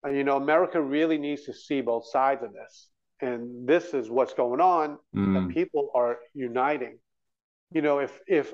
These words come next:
Speaker 1: after that happened, um, you know, like, let's say people were asking Trump to, you know, have m-, military rule or whatever, you know, people weren't ready,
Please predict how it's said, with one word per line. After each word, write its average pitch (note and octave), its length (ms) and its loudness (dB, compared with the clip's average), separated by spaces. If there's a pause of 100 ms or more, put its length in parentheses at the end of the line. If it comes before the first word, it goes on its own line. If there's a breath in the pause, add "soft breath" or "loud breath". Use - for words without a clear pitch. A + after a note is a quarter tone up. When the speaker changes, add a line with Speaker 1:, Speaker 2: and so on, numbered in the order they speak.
Speaker 1:
after D#3+ 360 2
that C#3+ 180 2
happened, C#3 640 -2 (260)
um, A#2+ 340 -4
you C3 120 -8
know, A#2 260 -10 (380)
like, C3 200 -6
let's B2+ 220 -4
say C3 160 -2
people C3 400 -4
were A#2+ 140 0
asking B2 480 -4 (500)
Trump B2+ 300 -8
to, B2 100 -4
you A#2 160 -4
know, A#2 280 -2 (120)
have B2 260 -4
m-, C3 140 -10 (480)
military C3 840 0 (380)
rule B2+ 440 2
or A#2 160 0
whatever, A#2 480 -2 (800)
you D3 120 0
know, D#3+ 140 4
people F#3+ 380 2
weren't F#3 200 2
ready, E3 440 0